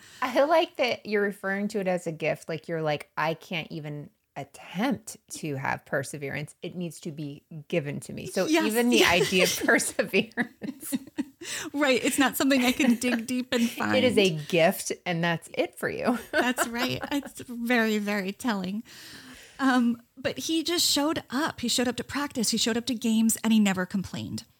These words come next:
Speaker 2: And he really showed up on the final game of the two thousand two A C C when
Speaker 1: Look at you.
Speaker 2: the, I know, um, when the University of Maryland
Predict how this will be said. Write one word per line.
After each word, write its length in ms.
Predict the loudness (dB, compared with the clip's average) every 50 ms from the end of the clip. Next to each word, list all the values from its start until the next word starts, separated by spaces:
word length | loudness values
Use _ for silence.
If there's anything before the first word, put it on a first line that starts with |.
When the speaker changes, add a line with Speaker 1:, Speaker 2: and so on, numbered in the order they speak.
| _ _ _ _ _ _ _ _ _ _ -4
Speaker 2:
And 340 | -2 0 2 0 0 -2 -4
he 180 | -8 -8 -8 -8
really 500 | -8 -8 -6 -4 -2 -2 0 0 0 0
showed 280 | 0 0 0 0 0 -2
up 200 | -4 -4 -4 -4 -6
on 80 | -6 -4
the 80 | -4
final 580 | -6 -8 -10 -8 -6 -4 -2 0 2 2 2 0
game 360 | 0 -2 -2 -2 -2 -4 -4 -6 -6
of 80 | -8
the 80 | -8 -6
two 280 | -6 -6 -4 -4 -6 -6
thousand 560 | -6 -8 -8 -8 -4 -2 -2 -2 -2 -4 -6
two 480 | -10 -10 -8 -6 -6 -6 -6 -8 -10 -12 _ _ _ _ _ _ _ _ _ _ _ _ -10
A 120 | -8 -6
C 200 | -4 -4 -4 -4
C 480 | -4 -4 -4 -4 -4 -2 0 0 0 0 0 2
when 460 | 2 4 4 4 2 2 2 0 0
Speaker 1:
Look 80 | 0
at 60 | 0 -2
you. 200 | -4 -4 -4 -6 -8 -12 -16 -20 -10 -6
Speaker 2:
the, 300 | -2 -2 0 0 0 0
I 220 | 2 2 4 4 4
know, 320 | 2 4 4 4 4 4 0 -6 -16 -20 _ _ _ _ _ _
um, 360 | -4 -2 -2 -2 -2 -4 -6 -4
when 160 | -4 -2 0
the 80 | 0 2
University 520 | 4 6 6 4 4 2 -2 -4 -4 -6 -4
of 80 | -2
Maryland 540 | -2 -2 0 0 0 -2 -2 -2 -2 -4 -6